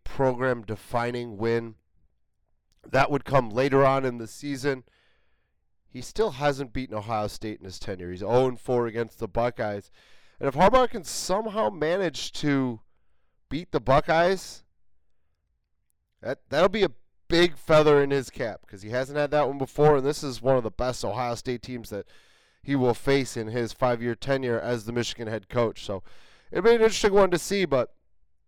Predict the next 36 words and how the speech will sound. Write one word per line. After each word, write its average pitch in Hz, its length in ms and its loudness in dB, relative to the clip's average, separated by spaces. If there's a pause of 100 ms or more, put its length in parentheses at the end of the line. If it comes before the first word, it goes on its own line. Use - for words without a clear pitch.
(600)
I, 120 160 -6
I 127 140 -2
think - 280 0
that 156 340 4 (1120)
it's - 320 -4
nice 151 360 -2
to 185 120 -6
see 156 340 -2
that 139 220 -6
Michigan 147 540 -2 (320)
didn't 143 320 -4 (180)
give 127 180 2
up, - 260 0 (1500)
because 135 300 2
they 151 180 2
could 208 160 2
have 185 100 0
cashed 175 380 -4
it 143 100 -2
in. 117 280 -2 (560)
They 127 120 -2
really 151 320 6
could 139 220 2
have. 82 260 -6 (380)
With 131 140 -2
two 170 160 6
losses 160 420 4
already 156 380 8
on 151 160 4
their 151 120 4
season, 147 420 -4
five 135 300 -6
and 139 160 -8
two, 151 320 2
and 127 140 0
a 120 80 -4